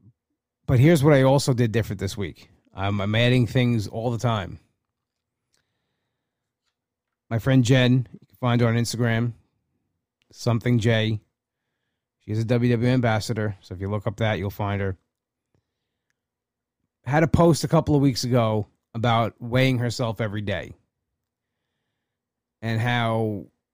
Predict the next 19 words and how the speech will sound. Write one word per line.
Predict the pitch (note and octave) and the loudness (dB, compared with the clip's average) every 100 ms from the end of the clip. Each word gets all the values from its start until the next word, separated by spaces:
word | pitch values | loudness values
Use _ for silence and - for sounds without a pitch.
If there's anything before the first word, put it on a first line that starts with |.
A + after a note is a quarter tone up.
| _ _ _ _ - | _ _ _ _ -2
came | D3 D3 C#3+ | 2 2 2
to | C#3 | -2
grips | A#2+ C#3 C3 - | 0 0 0 -2
with, | A#2+ B2+ B2 A2+ - - _ | 0 2 2 -2 -8 -20 _
you | C#3 | -2
know, | B2+ A#2 | -2 0
how | B2 B2+ | 0 0
weight | B2+ C3+ - | 0 -4 -6
fluctuates | - B2 - A2 E2+ - G#2 | -8 -8 -8 -10 -10 -12 -10
and | G2 | -8
how | A2 A2+ | -6 -8
we're | A2 A2 | -8 -8
different | G#2 B2 - B2 A2 G2+ | -4 -4 -4 -6 -6 -10
at | D2+ A2 - | -12 -14 -6
every | B2+ C3+ | -2 0
point | A#2+ C#3+ C#3 | 2 2 2
of | A#2 | 2
the | A#2+ | -2
day. | A2+ A#2+ G#2 F#2 | 0 -2 -2 -8